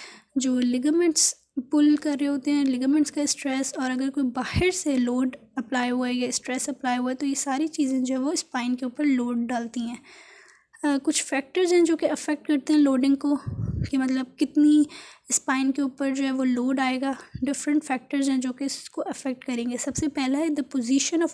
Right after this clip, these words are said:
object, जो कि load है, जो object है जिसको हम उठा रहे हैं, उसकी position क्या है। अगर वो body से दूर है, तो हमारा moment arm क्या होगा, ज़्यादा होगा,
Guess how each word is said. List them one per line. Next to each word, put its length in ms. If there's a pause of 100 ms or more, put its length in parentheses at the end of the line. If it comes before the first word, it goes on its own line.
(120)
object, 340 (640)
जो 100
कि 180 (340)
load 320
है, 180
जो 120
object 480
है 60
जिसको 320
हम 200
उठा 320
रहे 120
हैं, 320 (320)
उसकी 240
position 580
क्या 140
है। 60
अगर 240
वो 80
body 320
से 180
दूर 360
है, 120 (420)
तो 60
हमारा 360
moment 380
arm 160
क्या 180
होगा, 180
ज़्यादा 360
होगा, 280